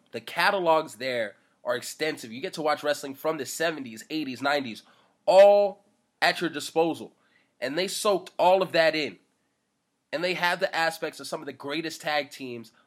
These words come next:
of the eighties, of the nineties, where you don't have to do flips. You don't have to be fancy. They know the mental side of being a tag team, more than just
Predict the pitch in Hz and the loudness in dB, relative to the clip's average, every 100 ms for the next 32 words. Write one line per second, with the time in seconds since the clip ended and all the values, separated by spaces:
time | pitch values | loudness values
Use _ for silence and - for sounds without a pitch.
0 | _ 160 180 165 143 139 113 - 175 170 | _ -2 -2 -2 -6 -8 -8 -4 -2 -2
1 | 143 131 117 104 - _ _ 147 165 185 | -4 -6 -6 -14 -20 _ _ -8 -8 -6
2 | 202 233 - 185 240 233 185 208 - 196 | -6 -6 -4 -2 -2 -4 -10 -10 -6 -6
3 | - - 170 175 196 196 180 180 196 190 | -6 -8 -8 -6 -4 -6 -10 -10 -6 -6
4 | 175 131 95 _ _ _ - 151 175 165 | -8 -12 -14 _ _ _ -8 -4 -2 0
5 | 185 190 165 127 120 123 175 - 160 139 | 0 0 -4 -6 -4 -2 -2 -4 -6 -6
6 | - 120 104 92 - _ 120 123 135 127 | -4 -4 -4 -8 -16 _ -10 -6 -6 -4
7 | 113 139 117 107 95 - 117 214 196 180 | -4 -4 -4 -6 -14 -10 0 2 2 0
8 | 175 165 - | 0 -2 -6